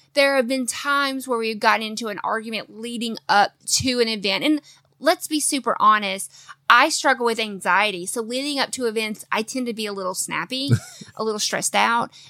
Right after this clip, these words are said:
Speaker 1: And so
Speaker 2: I'm glad you recognize that
Speaker 1: I,
Speaker 2: now.
Speaker 1: um, <laughs>
Speaker 2: In, when you're in clear.
Speaker 1: Um, and so I tend to get frustrated, and then we get snappy with one each other. And then I'm like, "Well, we can't go.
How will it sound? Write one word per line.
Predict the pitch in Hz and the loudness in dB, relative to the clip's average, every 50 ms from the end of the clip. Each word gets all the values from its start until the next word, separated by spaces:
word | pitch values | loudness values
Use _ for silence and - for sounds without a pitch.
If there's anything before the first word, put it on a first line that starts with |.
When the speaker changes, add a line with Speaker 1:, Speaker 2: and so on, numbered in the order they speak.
| - - | -6 -4
Speaker 1:
And | 240 247 226 | -2 -2 -2
so | 220 - - 269 | -4 -2 2 2
Speaker 2:
I'm | 233 226 226 226 226 | 4 4 4 4 4
glad | 214 214 131 123 - - | 6 6 4 4 4 0
you | 117 104 98 87 - _ _ - | -2 -2 -2 -4 -8 _ _ -2
recognize | - - 240 233 233 233 240 247 247 | 2 4 4 6 6 4 4 2 2
that | - - 247 | 2 2 2
Speaker 1:
I, | 254 247 | 2 2
Speaker 2:
now. | 240 - 87 - - | 2 2 2 2 2
Speaker 1:
um, | - 240 233 226 220 214 220 220 - _ _ _ - | 2 2 0 0 -4 -6 -8 -10 -14 _ _ _ -14
<laughs> | 320 302 - - 403 359 349 392 370 381 381 392 381 370 | -14 -12 -10 -10 -10 -10 -8 -10 -10 -10 -12 -14 -8 -6
Speaker 2:
In, | - 113 110 - | -4 -4 -2 -2
when | - 104 | -4 -4
you're | 101 101 98 101 | -4 -4 -4 -6
in | 98 | -6
clear. | - - 110 98 95 92 107 - | -6 -2 -2 0 0 2 2 4
Speaker 1:
Um, | 302 302 285 277 269 262 247 254 254 262 247 - - - - _ _ - - | 4 4 4 4 2 2 0 0 -2 -6 -8 -6 -6 -6 -6 _ _ 0 2
and | 269 277 269 262 262 302 277 254 226 - - - - - - - 415 - 392 381 359 320 330 349 - | 2 4 4 4 4 4 4 0 -4 -10 -18 -20 -20 -18 -14 -12 -10 -8 -8 -8 -8 -8 -10 -12 -12
so | - - - 339 311 285 269 - - | -8 0 4 6 6 6 6 6 4
I | - 262 | 4 4
tend | 254 - 311 311 294 | 2 2 0 0 0
to | 294 | 0
get | 247 254 247 226 - - | 0 2 0 0 0 -2
frustrated, | - - 262 262 269 - - 247 208 190 190 185 190 190 - | -6 -2 0 0 0 0 0 0 0 0 0 -2 -4 -4 -4
and | 180 202 208 | -4 -4 -4
then | 196 | -4
we | 202 208 | -4 -4
get | 190 214 - - | -4 -4 -4 -4
snappy | - - 214 180 190 208 196 | -2 0 2 2 2 0 -4
with | 190 185 175 | -6 -6 -8
one | 190 180 175 170 | -8 -6 -6 -6
each | 175 175 - | -6 -6 -4
other. | 262 254 254 214 214 - | -4 -2 -2 -2 -2 -2
And | - 220 226 | -2 -2 -2
then | 226 220 | 0 0
I'm | 214 226 | 0 0
like, | 233 202 - | -2 -2 -2
"Well, | 233 226 | -2 -4
we | 214 233 226 | -2 -2 -2
can't | - - 202 180 - - - | -4 -4 -6 -8 -8 -6 -4
go. | - 202 247 - - | -4 -2 -4 -4 -8